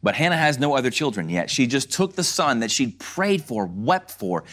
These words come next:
She was weeping and praying so fervently at the temple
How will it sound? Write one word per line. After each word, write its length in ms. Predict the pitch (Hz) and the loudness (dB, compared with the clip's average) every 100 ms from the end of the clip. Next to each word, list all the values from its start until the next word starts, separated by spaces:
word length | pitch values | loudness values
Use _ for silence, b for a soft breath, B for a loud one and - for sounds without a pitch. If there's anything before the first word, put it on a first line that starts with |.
| B - | B -2
She 160 | 196 | 0
was 180 | 156 131 | 2 0
weeping 480 | 120 208 240 226 190 | 2 2 4 2 2
and 140 | 151 | 0
praying 440 | - 175 165 135 131 | 0 0 0 0 -2
so 420 | - - 185 220 | -2 -2 0 -2
fervently 680 | - - 208 160 117 110 98 | -4 -2 0 0 -2 -2 -2
at 120 | 113 | -2
the 80 | 135 | -2
temple 480 | - 165 113 110 | 0 0 0 -2